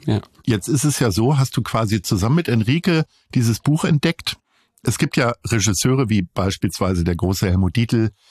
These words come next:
Speaker 2: die gesagt haben, ich habe diesen Satz geschrieben, also soll der Schauspieler den Satz auch so sagen. Wie offen bist du denn für Vorschläge, gerade unter dem Aspekt, dass du das ja mit Enrique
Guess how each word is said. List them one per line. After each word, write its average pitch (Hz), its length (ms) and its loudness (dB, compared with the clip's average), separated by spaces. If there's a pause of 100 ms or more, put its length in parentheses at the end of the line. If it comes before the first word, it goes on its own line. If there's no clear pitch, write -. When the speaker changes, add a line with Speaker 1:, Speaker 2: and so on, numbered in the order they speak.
(200)
Speaker 2:
die 101 80 0
gesagt 98 300 0
haben, 92 100 0
ich 95 140 0
habe 87 120 -4
diesen 90 220 0
Satz 85 280 -2
geschrieben, 107 460 0
also 95 220 0
soll 92 220 0
der 90 120 0
Schauspieler 92 540 0
den 92 160 0
Satz 90 240 -2
auch - 140 -2
so 95 160 -2
sagen. 92 360 0
Wie 104 140 0
offen 123 240 0
bist 107 220 -2
du 147 80 2
denn 156 240 2
für 98 360 0
Vorschläge, 101 680 -2
gerade 117 320 0
unter 110 260 2
dem 107 160 0
Aspekt, 101 500 -2
dass 107 140 -2
du - 80 0
das 101 220 0
ja 107 80 0
mit 101 200 0
Enrique 101 560 0